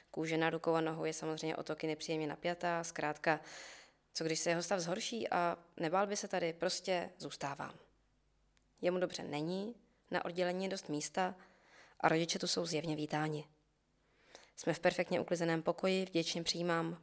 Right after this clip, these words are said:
vlídnost, vstřícný přístup všech, kteří se o syna starají, a každý ví, co má dělat. Naopak ve vedlejším, propojeném pokoji vidím smutné, osamělé dítě. Ptám se. Rodičům nabídli možnost být s ním,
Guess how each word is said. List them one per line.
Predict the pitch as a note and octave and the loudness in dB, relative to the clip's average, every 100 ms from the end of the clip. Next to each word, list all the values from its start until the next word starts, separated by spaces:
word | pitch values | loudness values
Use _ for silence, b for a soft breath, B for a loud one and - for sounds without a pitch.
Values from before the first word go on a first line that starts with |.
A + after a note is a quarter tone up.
| - | -8
vlídnost, | D#3+ F#3+ F#3 - - - - b b b b b _ _ _ - | -4 -2 0 -2 -4 -8 -16 b b b b b _ _ _ -2
vstřícný | - - F#3+ G3+ F#3 | 0 0 2 0 0
přístup | F#3+ F#3 F#3 | -2 -4 -4
všech, | - D#3+ F#3+ | -2 0 0
kteří | - F3 E3+ | -2 -6 -4
se | - | -4
o | - | -2
syna | - F3 | 0 0
starají, | E3 D#3 D#3+ F3 F3 F3+ B B B B B | 2 2 2 2 -2 -6 B B B B B
a | F#3 | 0
každý | F#3+ G3 F3 | 0 2 0
ví, | E3+ E3+ F3+ | 0 -2 -6
co | - D3+ | -4 -2
má | C#3 | -2
dělat. | C#3+ D3+ D3+ - - _ _ _ _ B B B B | 0 0 -2 -8 -20 _ _ _ _ B B B B
Naopak | F3+ - B3+ B3+ B B - | 2 4 2 0 B B 2
ve | E3 | 4
vedlejším, | F3 G3+ - F3 F3 A3+ C4+ | 6 4 2 0 -2 -4 -8
propojeném | - F3+ F#3 G3 A3 | -2 0 2 2 0
pokoji | G#3 - G3+ G3+ | -2 -2 0 0
vidím | G3 G3 G3 | 0 -2 -4
smutné, | - E3+ - F3+ F3+ | -4 -4 -2 -2 0
osamělé | - E3+ E3+ E3 E3 | -2 0 0 2 0
dítě. | D#3 D#3 - - _ _ _ _ _ | -2 -6 -8 -12 _ _ _ _ _
Ptám | - D3 D#3+ | -2 -2 0
se. | - E3 - _ B B B B B B | -2 -6 -12 _ B B B B B B
Rodičům | - F3 G#3+ B3 A#3 | 0 4 4 4 4
nabídli | D#3 D#3+ D#3+ E3+ C4 - | 4 2 0 -2 -4 -4
možnost | F3+ F3+ F#3 | -4 0 -2
být | F#3+ F#3+ | -2 -2
s | - | 0
ním, | G3 G3 | 0 -2